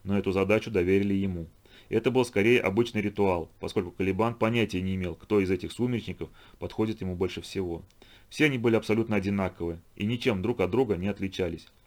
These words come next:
Поэтому ему оставалось лишь ткнуть пальцем в любого из них. Здесь были далеко не все сумеречники, а лишь те, кого смогли на время вывести из инфильтрации и оторвать от охоты. Не более трех десятков особей.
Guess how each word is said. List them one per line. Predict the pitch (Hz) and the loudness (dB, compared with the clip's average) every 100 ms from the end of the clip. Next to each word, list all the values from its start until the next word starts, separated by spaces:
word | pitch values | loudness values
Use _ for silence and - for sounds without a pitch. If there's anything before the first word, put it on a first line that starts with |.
| - _ _ _ - | -20 _ _ _ 0
Поэтому | 95 123 120 117 | 2 2 0 -2
ему | 104 107 | -2 -2
оставалось | 101 101 101 98 92 | 0 2 4 2 0
лишь | - 95 | -4 -4
ткнуть | - - 101 - | -4 -4 -4 -2
пальцем | 113 113 110 90 | 2 2 0 -6
в | |
любого | 87 98 92 | -2 0 0
из | 87 | -2
них. | 85 82 - _ _ _ _ _ _ _ _ _ _ _ | -6 -10 -14 _ _ _ _ _ _ _ _ _ _ _
Здесь | - 107 143 | -6 -2 0
были | 123 135 | 2 0
далеко | 120 127 131 135 | 2 2 2 0
не | 135 | 0
все | - | -2
сумеречники, | 135 107 95 87 - - - - | -2 -2 -2 -4 -10 -14 -18 -20
а | - 87 | -10 -6
лишь | 87 - | -6 -6
те, | 104 123 147 - _ | -2 -2 -2 -14 _
кого | - 98 | -2 0
смогли | 92 95 92 98 | 0 -2 -2 -2
на | 90 | -2
время | 90 127 127 | 0 0 0
вывести | 95 110 110 98 | 0 0 -2 -6
из | 104 95 | -6 -6
инфильтрации | 98 98 101 113 101 90 - | -6 -6 -4 0 0 -2 -8
и | - | -8
оторвать | - 90 92 110 | -6 -2 -2 -2
от | 95 | -4
охоты. | 95 - 87 - 76 - _ _ _ - - - | -8 -6 -6 -6 -16 -20 _ _ _ -20 -18 -8
Не | 95 | 0
более | 143 147 | 4 4
трех | - 123 107 | 4 2 2
десятков | 107 107 104 98 | -2 -2 -2 -2
особей. | 95 - - - | -2 -4 -12 -16